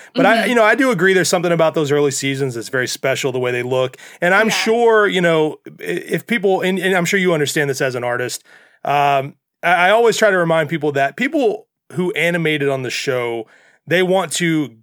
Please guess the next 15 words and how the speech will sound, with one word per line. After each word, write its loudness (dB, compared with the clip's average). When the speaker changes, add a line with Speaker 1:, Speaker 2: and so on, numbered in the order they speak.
Speaker 1:
get -4
better. 2
They 0
wanna 0
go 0
to -2
the -2
next -4
step. -2
And 0
I'm 0
sure 0
Speaker 2:
For 0
Speaker 1:
that 2
Speaker 2:
sure. -12